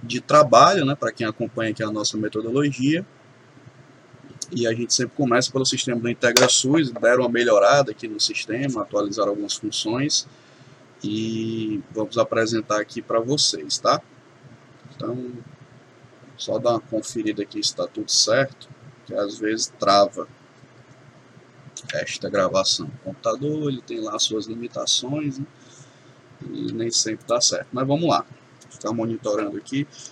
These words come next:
No sistema do IntegraSUS,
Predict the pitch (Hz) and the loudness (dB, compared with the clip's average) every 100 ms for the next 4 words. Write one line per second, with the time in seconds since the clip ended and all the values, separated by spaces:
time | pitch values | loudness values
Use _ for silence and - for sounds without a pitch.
0 | - - - - 135 220 - 202 - 170 | -20 -20 -20 -8 -2 2 2 2 2 2
1 | 156 147 131 127 120 110 95 - 160 156 | 2 2 2 2 0 0 -2 0 0 0
2 | - - - - - - | 0 -6 -6 -8 -8 -10